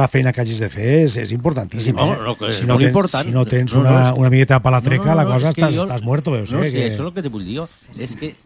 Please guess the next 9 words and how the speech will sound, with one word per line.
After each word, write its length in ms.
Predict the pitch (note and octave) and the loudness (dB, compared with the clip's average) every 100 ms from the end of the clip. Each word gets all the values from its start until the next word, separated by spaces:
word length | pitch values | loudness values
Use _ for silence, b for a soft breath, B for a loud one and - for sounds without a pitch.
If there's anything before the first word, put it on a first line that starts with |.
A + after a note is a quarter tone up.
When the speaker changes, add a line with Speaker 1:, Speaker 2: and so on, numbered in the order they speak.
| _ | _
Speaker 2:
té 140 | - D3+ | -12 -10
moltíssima 540 | C3 A2+ - C#3 A#2 A#2 | -8 -10 -10 -16 -12 -12
importància, 460 | A#2+ B2 C#3 C#3+ | -12 -12 -12 -14
però 240 | C3+ A2 F#2 | -10 -8 -8
no 140 | G2 | -10
se 140 | F#2+ F#2 | -12 -12
li 80 | E2+ | -12
dona 160 | E2+ | -14
importància. 600 | E2 E2 D#2+ _ _ _ | -14 -16 -16 _ _ _